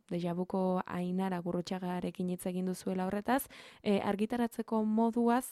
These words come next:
eh, jaso zuten proposamenagatik erabaki zuten, eh, aurrera egitea, ezta?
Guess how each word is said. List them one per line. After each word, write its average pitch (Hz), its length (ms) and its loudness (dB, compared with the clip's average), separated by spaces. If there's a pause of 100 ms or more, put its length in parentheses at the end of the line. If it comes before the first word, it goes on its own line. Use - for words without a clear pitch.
eh, 180 260 -4
jaso 190 240 -2
zuten 220 300 -2
proposamenagatik 180 1000 -2
erabaki 175 380 -2
zuten, 170 360 -2
eh, 165 260 -2
aurrera 170 360 0
egitea, 165 240 -4
ezta? 202 260 -4